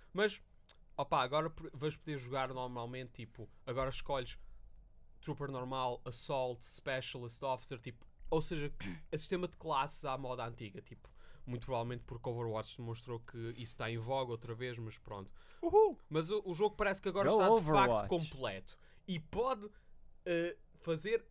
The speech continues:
Speaker 1: eh, o boast que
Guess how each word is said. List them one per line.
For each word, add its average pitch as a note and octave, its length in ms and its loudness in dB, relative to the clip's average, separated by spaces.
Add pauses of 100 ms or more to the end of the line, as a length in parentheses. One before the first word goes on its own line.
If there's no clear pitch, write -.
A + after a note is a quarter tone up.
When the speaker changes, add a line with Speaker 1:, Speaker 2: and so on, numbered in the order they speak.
(500)
Speaker 1:
eh, C#3 760 4 (680)
o D#3+ 100 2
boast F3 540 2
que E3+ 340 -6